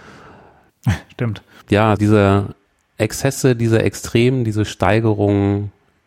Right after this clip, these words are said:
Speaker 2: diese Angst davor, die Optimierungskriterien nicht zu erreichen,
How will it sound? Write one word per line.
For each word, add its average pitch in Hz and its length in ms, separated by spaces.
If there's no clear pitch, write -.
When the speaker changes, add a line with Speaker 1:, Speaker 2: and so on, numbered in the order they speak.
Speaker 2:
diese 92 500
Angst 113 340
davor, 101 440
die 104 160
Optimierungskriterien 107 1120
nicht 101 200
zu - 160
erreichen, 92 800